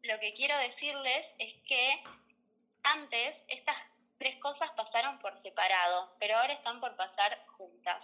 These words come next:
Así que, no sé, para mí podemos esperar cambios. Yo tengo esperanza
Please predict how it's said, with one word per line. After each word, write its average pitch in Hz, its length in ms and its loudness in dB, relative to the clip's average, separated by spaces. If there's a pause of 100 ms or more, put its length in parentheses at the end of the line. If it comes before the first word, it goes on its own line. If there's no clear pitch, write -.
Así 220 240 -4
que, - 300 -2
no 214 200 -6
sé, 190 80 -6
para 220 200 0
mí 311 380 -6
podemos 233 360 0 (180)
esperar 220 720 0 (560)
cambios. 269 640 0 (180)
Yo 233 140 -10
tengo 226 220 -12
esperanza 226 1000 -4